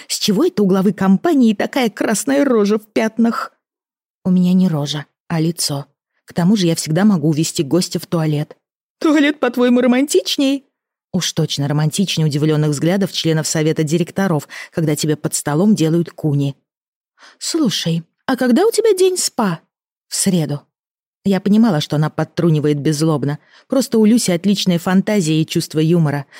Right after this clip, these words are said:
и иногда это термоядерное сочетание способно увести далеко. «А среда послезавтра? И?»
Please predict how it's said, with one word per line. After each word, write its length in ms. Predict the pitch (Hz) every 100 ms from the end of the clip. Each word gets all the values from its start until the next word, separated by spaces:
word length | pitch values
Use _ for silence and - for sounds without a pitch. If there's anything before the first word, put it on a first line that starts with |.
| -
и 140 | - 175
иногда 320 | 170 170 196
это 180 | 175 156
термоядерное 800 | 170 160 170 170 151 147 151
сочетание 760 | 147 156 - 151 180 196 170 165 -
способно 540 | - - 160 165 156 151
увести 340 | 143 - -
далеко. 540 | 147 147 147 - 135 - _ _ _ _ _ _ _ -
«А 160 | 185
среда 420 | 165 - 165 151 147
послезавтра? 920 | 139 143 151 147 160 254 - 370 381 - _ _ _ -
И?» 380 | 156 127 196